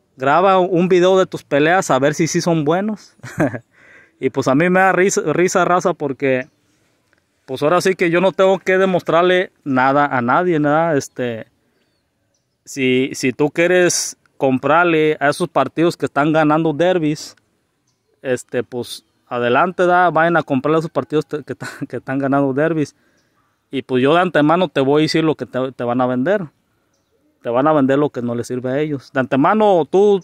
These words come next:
o sea, no te engañes so-, la persona que anda con eso, no se engañen solos, ¿verdad? Este, y les voy a contestar la pregunta desde ahorita, para la, para el que anda con eso. ¿Cuántos derbis has ganado? Ni uno. Ni un derbi he ganado.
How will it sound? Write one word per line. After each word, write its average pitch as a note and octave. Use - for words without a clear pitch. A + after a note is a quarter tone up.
o E3
sea, F3
no G3
te G3+
engañes F#3
so-, E3
la D3
persona F#3
que F#3+
anda G3+
con F3
eso, C4+
no D3+
se F3
engañen D#3
solos, A#2+
¿verdad? C3+
Este, B2
y B2+
les C3
voy C3+
a E3+
contestar D3
la E3
pregunta D#3
desde B2+
ahorita, C#3
para B2
la, B2+
para B2+
el A#2
que -
anda F3
con D3
eso. D#3+
¿Cuántos G3+
derbis F#3+
has F3
ganado? C3+
Ni B2+
uno. C3+
Ni C#3
un G#3
derbi G3+
he G3+
ganado. G3+